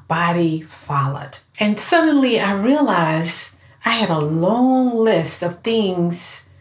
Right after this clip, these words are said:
to do. I had a to-do list, and I realized it was not as important as I thought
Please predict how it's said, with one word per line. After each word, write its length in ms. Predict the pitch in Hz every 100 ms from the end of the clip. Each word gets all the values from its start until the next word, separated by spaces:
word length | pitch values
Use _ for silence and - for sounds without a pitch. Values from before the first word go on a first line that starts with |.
| - _ -
to 160 | 208
do. 500 | 175 254 302 143 135 -
I 120 | 214
had 320 | 254 320 339 -
a 20 |
to-do 480 | - 170 165 262 269
list, 640 | 180 151 143 143 - - - - - - - _ -
and 680 | 220 220 214 208 196 196 196 190 - - -
I 280 | 208 202 202
realized 800 | 180 175 233 240 202 175 165 151
it 100 | 165
was 280 | 170 165 202
not 520 | 202 214 196 - - - - - - -
as 280 | 196 185 180
important 640 | 170 - - 175 156 147 - -
as 300 | 170 151 -
I 200 | 147 147
thought 560 | - 143 139 - -